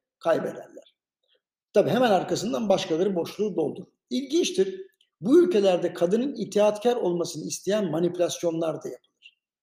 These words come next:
İnanın sadece bize özgü değil. Latin Amerika'da da işte kadınla erkek eşit olamaz. Onlar farklı yaratılmışlar gibi söylemlerin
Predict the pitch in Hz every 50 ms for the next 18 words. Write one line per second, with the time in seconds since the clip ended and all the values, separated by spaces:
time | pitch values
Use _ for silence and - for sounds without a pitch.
0 | _ - 165 180 196 185 170 143 - - 165 170 160 156 175 160 156 151 175 -
1 | - - 160 156 151 151 170 151 139 - - - - - 170 170 160 165 165 156
2 | - 147 - 139 127 135 127 - - - - - _ _ _ _ _ - - 170
3 | 185 269 269 254 233 214 214 - 214 240 226 220 196 - 214 190 196 185 165 226
4 | 226 196 147 - - - - _ _ _ _ _ _ 170 180 208 214 226 226 214
5 | - 185 190 180 185 208 262 247 220 208 - 180 180 175 160 170 - 196 202 190
6 | 165 156 160 151 151 - - 185 185 180 180 165 160 151 160 175 214 247 262